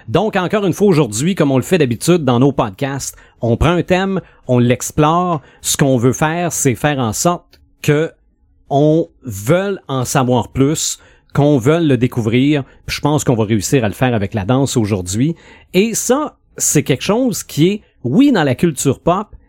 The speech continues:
mais qui est pas juste de l'imagination, là. Je veux dire, il y a, il y a de la danse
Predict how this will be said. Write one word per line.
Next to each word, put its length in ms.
mais 140
qui 120
est 60
pas 160
juste 320
de 60
l'imagination, 880
là. 160
Je 140
veux 60
dire, 120
il 60
y 80
a, 60
il 120
y 60
a 40
de 80
la 100
danse 400